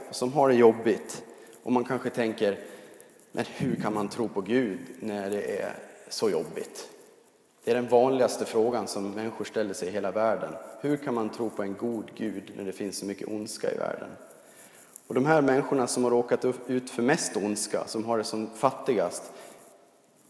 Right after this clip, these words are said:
där möter man väldigt sällan en ateistisk hållning. Väldigt sällan.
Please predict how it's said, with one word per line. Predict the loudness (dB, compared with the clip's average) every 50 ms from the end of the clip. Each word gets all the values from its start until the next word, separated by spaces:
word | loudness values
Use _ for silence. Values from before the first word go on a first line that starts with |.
| -20 _ _ _
där | -8 2 4 6 6 6
möter | 4 4 2 0 -2 -2
man | -4 -4 -4 2 4
väldigt | 4 4 4 2 -2 -4 -4 -4 -4
sällan | -4 -4 -4 -4 -6 -8 -8
en | -8 -8
ateistisk | -8 -10 -8 -8 -10 -8 -8 -10 -10 -12 -12 -14 -14 -14
hållning. | -14 -14 -14 -14 -14 -16 -18 -18 -20 -20 _ _ _ _ _ -14
Väldigt | -12 -12 -12 -12 -18 -20 -18 -18
sällan. | -18 -18 -18 -20 -20